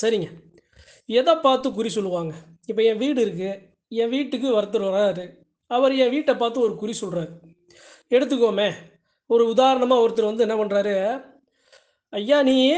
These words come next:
இந்த வீட்டுல நீ எ-, எ-, எதை பத்தியும் நீ கவலைப்பட தேவையில்ல, அச்சப்பட தேவையில்ல, நீ எங்கேயும் போய் நீ எந்த ஒரு விஷயமும் பார்க்க தேவையில்ல, சாமி தெய்வ கடாட்சியமா அந்த எல்லையில நிக்குது, உனக்கு மூணு சோறு வீடு ஆகாது,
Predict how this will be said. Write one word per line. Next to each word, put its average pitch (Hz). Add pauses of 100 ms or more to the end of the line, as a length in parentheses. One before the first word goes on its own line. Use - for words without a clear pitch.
(180)
இந்த 247
வீட்டுல 269 (760)
நீ 226
எ-, 220
எ-, 214
எதை 226
பத்தியும் 277
நீ 262
கவலைப்பட 240
தேவையில்ல, 220
அச்சப்பட 226
தேவையில்ல, 214 (240)
நீ 240
எங்கேயும் 240
போய் 247
நீ 226
எந்த 233
ஒரு 233
விஷயமும் 247
பார்க்க 214
தேவையில்ல, 214 (1040)
சாமி 269 (480)
தெய்வ 247
கடாட்சியமா 247
அந்த 220
எல்லையில 220
நிக்குது, 190 (460)
உனக்கு 208
மூணு 233
சோறு 214
வீடு 247
ஆகாது, 208